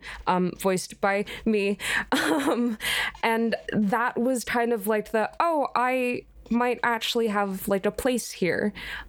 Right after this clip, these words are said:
um, and really, really enjoyed it. I liked theater.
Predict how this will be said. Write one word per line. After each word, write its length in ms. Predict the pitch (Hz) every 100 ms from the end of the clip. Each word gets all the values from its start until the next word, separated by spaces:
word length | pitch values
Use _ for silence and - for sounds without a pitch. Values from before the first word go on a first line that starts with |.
| -
um, 300 | 175 175 165
and 120 | 208 202
really, 380 | 196 180 175 - 196 -
really 320 | 190 214 208
enjoyed 300 | 190 175 175
it. 140 | 165 - _ -
I 160 | 339 349
liked 300 | 277 285 -
theater. 560 | - 294 302 302 294